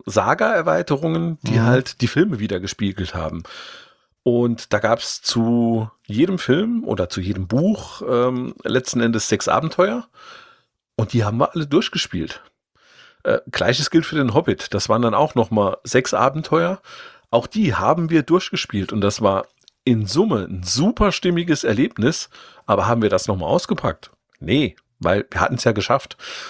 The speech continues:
Speaker 1: Und wir waren an manchen Stellen echt froh, dass wir durchgekommen sind, weil's, äh, durchaus hart war. Und, ähm, ja, deshalb, also,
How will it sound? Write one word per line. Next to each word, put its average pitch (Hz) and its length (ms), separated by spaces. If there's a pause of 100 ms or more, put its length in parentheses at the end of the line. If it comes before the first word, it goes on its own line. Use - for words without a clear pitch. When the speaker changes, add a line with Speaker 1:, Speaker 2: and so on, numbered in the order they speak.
(200)
Speaker 1:
Und 107 220
wir 98 80
waren 104 240
an 104 100
manchen 123 320
Stellen 110 420
echt - 240
froh, 135 320
dass 117 200
wir 87 100
durchgekommen 120 560
sind, 135 320
weil's, 92 460
äh, 120 220
durchaus - 520
hart - 240
war. 69 220 (560)
Und, 113 540
ähm, 104 460 (120)
ja, 110 220 (260)
deshalb, - 520
also, 98 380